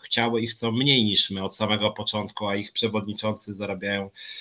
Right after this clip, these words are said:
grube pieniądze, znacznie większe niż statystyczni pracownicy zusu. Ale może powiem dwa słowa o tym, co jest dzisiaj, i później jeszcze te mamy pół godziny, powiemy, co będzie jutro z naszej strony.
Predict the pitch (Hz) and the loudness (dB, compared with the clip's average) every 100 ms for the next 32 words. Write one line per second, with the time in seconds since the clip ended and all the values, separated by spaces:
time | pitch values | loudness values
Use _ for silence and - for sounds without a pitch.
0 | - - - 147 202 208 185 165 147 151 | -8 -10 8 12 12 12 12 10 10 8
1 | 147 139 120 127 - 127 131 127 127 120 | 8 4 4 6 6 6 6 6 6 2
2 | - 120 113 117 - 127 123 113 117 107 | 2 2 -2 0 0 0 -2 -2 -2 -4
3 | 107 107 101 - 151 165 175 170 185 190 | -6 -8 -6 -2 2 2 2 4 4 4
4 | 180 147 139 170 165 170 156 151 151 127 | 0 0 4 4 6 4 6 4 2 2
5 | 156 147 123 190 - 170 147 - 147 147 | 4 4 2 4 4 6 2 0 0 0
6 | - 135 135 123 127 123 123 131 123 117 | 2 0 0 0 0 0 -2 -2 -2 -2
7 | 123 113 123 117 110 113 113 110 117 123 | -4 0 2 2 0 0 0 2 -2 0
8 | 143 123 107 107 113 190 - 104 92 175 | -2 0 -2 2 6 6 4 -4 4 4